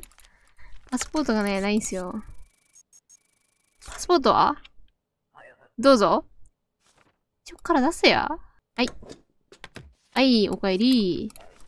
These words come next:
スキャナー問題あるな。あれ、ないんじゃない？なんか。ねえ。これ、なんだっけ？これ、これ、これ、これ、これ。これないっすよ。うん、よこしなさい。それ何ですか？あ、頭も足りてない。はい。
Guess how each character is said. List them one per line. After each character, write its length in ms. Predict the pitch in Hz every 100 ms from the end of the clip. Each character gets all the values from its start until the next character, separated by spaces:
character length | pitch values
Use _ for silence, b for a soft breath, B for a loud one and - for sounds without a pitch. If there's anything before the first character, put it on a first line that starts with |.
| - - - - _ _
ス 240 | - - -
キ 100 | 359
ャ 120 | 359
ナ 260 | 359 370 359
ー 40 |
問 300 | 339 359 330
題 160 | 254 220
あ 160 | 214
る 100 | 208
な。 440 | 196 190 - - - - -
あ 100 | 277
れ、 160 | 320
な 120 | 294
い 60 | 330
ん 60 | 285
じ 60 |
ゃ 60 | 226
な 140 | 208 247
い？ 40 |
な 100 | 226
ん 100 | 202
か。 340 | 190 185 170 - - - _ _ _ - _
ね 440 | 240 269 247 202 -
え。 40 | - - - - -
こ 100 | 214
れ、 400 | 214 208 202 - -
な 140 | 233
ん 20 |
だ 60 | 214
っ 40 |
け？ 200 | - 175
こ 160 | - 233
れ、 100 | 214
こ 80 | 226
れ、 80 |
こ 100 | 214
れ、 120 | 220 220
こ 80 |
れ、 80 | 208
こ 100 | 196
れ。 160 | 196 - - - _
こ 80 | 240
れ 60 | 240
な 120 | 254
い 20 |
っ 40 |
す 140 | 262 -
よ。 240 | - 196 330 - - _ - _ _ _ _ -
う 140 | 226 208
ん、 80 |
よ 120 | 208 226
こ 80 |
し 140 | 254 254
な 100 | 254
さ 260 | 262 285
い。 80 | 381 -
そ 160 | -
れ 80 | 247
何 180 | 254 285
で 100 | 262
す 120 | -
か？ 320 | - 185 220 -
あ、 180 | 220 208
頭 260 | 208 285
も 100 | 240
足 140 | 196 214
り 100 | 196
て 120 | 202
な 200 | 190 156
い。 60 | - -
は 60 |
い。 100 | 226